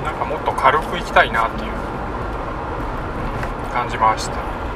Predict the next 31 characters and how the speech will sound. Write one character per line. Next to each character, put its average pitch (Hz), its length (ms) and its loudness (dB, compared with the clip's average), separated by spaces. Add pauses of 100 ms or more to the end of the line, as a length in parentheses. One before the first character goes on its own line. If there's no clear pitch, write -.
(1500)
ま 165 120 2
あ、 - 40 0
な - 100 -4
ん 123 40 0
か、 123 120 0 (2500)
ま - 60 -2
あ、 165 60 0 (1800)
も - 100 0 (1000)
う、 - 80 -2
身 - 40 0
も 233 140 4
心 208 400 4
も 208 160 0
っ - 80 0
て 135 60 0
い 135 80 2
う 139 60 0
感 143 240 6
じ - 100 0
で 147 140 6
す - 120 0
か 107 120 2
ね。 139 420 0 (3000)
実 214 80 0
際、 208 420 8 (460)
会 185 180 4
社 190 140 2
に - 140 2
行 - 60 -2
く - 80 0
時 - 340 0